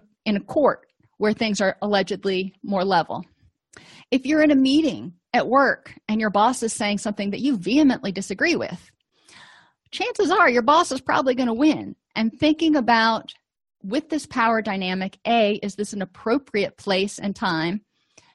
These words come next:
to argue the point? And am I going to win? Or is this,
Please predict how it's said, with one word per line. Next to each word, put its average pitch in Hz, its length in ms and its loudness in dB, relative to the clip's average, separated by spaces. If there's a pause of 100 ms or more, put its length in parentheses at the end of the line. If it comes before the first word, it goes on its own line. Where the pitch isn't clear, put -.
(120)
to 196 560 -2 (460)
argue 185 440 0
the 175 140 -16
point? 160 400 -6 (840)
And 247 520 0 (760)
am 247 180 2
I 240 100 2
going 220 260 -2
to 208 100 -2
win? 185 400 -6 (180)
Or 202 220 0
is 202 160 -4
this, 202 180 -12